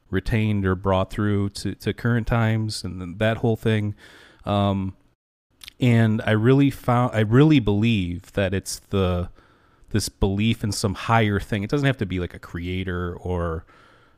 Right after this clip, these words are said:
um, just that there's more out there or there's more to life than what meets the eye, I think is what it comes down to for me. And I think that that's probably what helps a lot of people. And if, in my opinion, I know that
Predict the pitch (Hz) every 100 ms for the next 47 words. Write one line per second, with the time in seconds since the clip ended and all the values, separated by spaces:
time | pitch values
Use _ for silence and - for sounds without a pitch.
0 | - 101 95 101 101 123 - - 123 120
1 | 95 101 107 107 101 95 98 98 87 80
2 | 92 95 98 90 98 101 101 - 92 95
3 | 92 - - 90 90 98 - 104 - 101
4 | - - 90 87 78 82 92 107 92 92
5 | 95 95 - 95 92 92 92 - 95 -
6 | 95 95 92 87 - - - _ 101 107
7 | 110 131 - 113 104 101 101 131 - 123
8 | 113 113 110 107 104 107 - 92 95 107
9 | 98 120 131 90 90 101 - 113 - -
10 | - 110 101 90 85 117 98 85 87 95
11 | 95 90 87